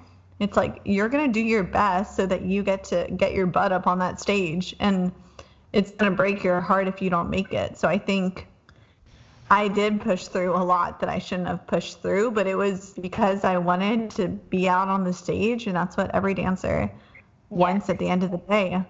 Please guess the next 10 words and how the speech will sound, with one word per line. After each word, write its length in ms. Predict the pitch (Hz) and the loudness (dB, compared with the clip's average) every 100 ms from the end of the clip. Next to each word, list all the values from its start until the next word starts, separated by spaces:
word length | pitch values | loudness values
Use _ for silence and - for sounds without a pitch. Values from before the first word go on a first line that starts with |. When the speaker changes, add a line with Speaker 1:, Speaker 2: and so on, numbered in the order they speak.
| - | -2
Speaker 1:
You 100 | 196 | 2
know, 200 | 202 226 | 2 2
no 160 | 196 | 2
one 160 | 202 220 | 2 2
wants 240 | 208 208 - | 2 0 -2
to 80 | |
be 200 | 196 202 | 0 2
the 120 | 226 202 | 2 2
one 320 | 180 180 190 | 2 0 0
backstage, 920 | 180 147 - - 170 196 175 170 - | 2 0 -2 -4 0 0 0 -4 -10